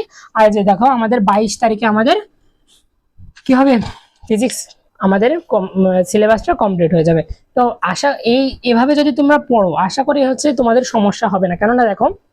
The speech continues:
সময় আমরা পাচ্ছি ধরো নয় ঘন্টা আমরা পড়ার সময় পাচ্ছি। তোমার যদি নয় ঘন্টা এখানে মনে না হয়, তাহলে ধরো তুমি এখানে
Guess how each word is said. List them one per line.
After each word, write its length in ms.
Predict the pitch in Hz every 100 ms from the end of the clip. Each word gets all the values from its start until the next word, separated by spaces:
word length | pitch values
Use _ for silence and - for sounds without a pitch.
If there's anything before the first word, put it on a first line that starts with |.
| _ _ _ _ _ _ - -
সময় 320 | - 269 294 294
আমরা 160 | 269
পাচ্ছি 260 | 247 226 240
ধরো 180 | 214 269 - - _ 226
নয় 300 | 208 214 214
ঘন্টা 400 | 151 196 226 233
আমরা 200 | 226 254
পড়ার 300 | 269 214 185
সময় 220 | 202 190
পাচ্ছি। 200 | 170 156 151 - _
তোমার 180 | 226 247
যদি 160 | 254 269
নয় 200 | 240 220
ঘন্টা 240 | 220 247 269
এখানে 240 | 220 262 247 - 202
মনে 240 | 208 220
না 120 | 226 196
হয়, 200 | 202 233
তাহলে 220 | 220 220
ধরো 260 | 190 190 240
তুমি 200 | 269 262
এখানে 260 | 226 202